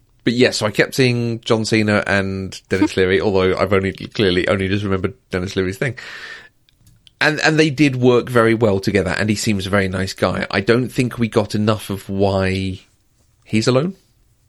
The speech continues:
Speaker 1: We, we got a bit that clearly he had, had a big breakup at some point, which, yeah, th-, these are people dating in their late twenties and thirties.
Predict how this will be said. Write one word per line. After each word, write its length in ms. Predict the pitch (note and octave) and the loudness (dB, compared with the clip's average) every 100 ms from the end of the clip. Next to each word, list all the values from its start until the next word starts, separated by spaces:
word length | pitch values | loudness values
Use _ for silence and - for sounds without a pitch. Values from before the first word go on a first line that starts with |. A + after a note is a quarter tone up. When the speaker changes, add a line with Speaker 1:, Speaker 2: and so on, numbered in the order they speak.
| _ _ _ _ - | _ _ _ _ -6
Speaker 1:
We, 140 | E3+ | -4
we 140 | - D#3+ | -2 2
got 160 | E3+ | 2
a 40 | D#3 | 4
bit 180 | D3 C3+ | 2 2
that 120 | B2+ | 0
clearly 260 | C#3 B2+ B2 | 2 4 4
he 200 | A#2+ A2+ | 2 0
had, 340 | A#2 G#2 - | -2 -4 -6
had 160 | G#2 G#2 | -6 0
a 120 | G2+ | 0
big 380 | F#2 F#2+ F#2+ - | 0 -2 -2 -6
breakup 420 | - E2+ - - | -8 -8 -8 -10
at 140 | - - | -10 -10
some 160 | F2+ | -12
point, 200 | - D#2+ | -10 -6
which, 240 | C#3 C3 - - - - | -4 -4 -8 -18 -20 -10
yeah, 120 | - D#3 | -6 0
th-, 200 | D#3+ G#2 | 0 2
these 200 | D3 C#3 | 0 2
are 40 | |
people 240 | C#3 A#2+ | 0 0
dating 340 | G#2+ G#2 G2+ G#2 | 0 -2 -2 -2
in 80 | G2 | 0
their 80 | |
late 180 | F#2+ F#2 | 0 -2
twenties 340 | G2+ F2+ F2+ F#2 | -4 -6 -6 -8
and 120 | F2+ | -4
thirties. 460 | F2+ - D#2 - | -4 -4 -10 -12